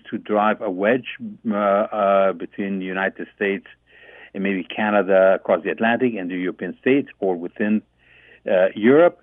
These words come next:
to intimidate the Eastern European members of nato, to be as much of a disruptive force as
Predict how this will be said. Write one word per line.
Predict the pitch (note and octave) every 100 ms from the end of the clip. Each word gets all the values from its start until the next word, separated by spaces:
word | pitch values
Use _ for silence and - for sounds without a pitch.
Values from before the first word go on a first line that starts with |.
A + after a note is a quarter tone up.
| _ - - _ -
to | A#2+ B2
intimidate | A2+ G2+ - C#3+ D#3 C3 B2 C3 C3+ -
the | G#2 A2+ -
Eastern | A#2+ A#2 - A2+ G#2+
European | G2+ G2 F#2 - G#2+ G2 F#2
members | F#2+ F#2+ F#2 E2 -
of | G2 E2+ E2 F#2+ _ -
nato, | G2 C3+ D3 E3 C#3+ _ - - - _ _
to | - A#2
be | A#2 C3 A#2
as | G2+
much | F#2+ B2+ -
of | A#2
a | G#2
disruptive | F2+ - A#2+ B2 - A2
force | - G2+ -
as | F2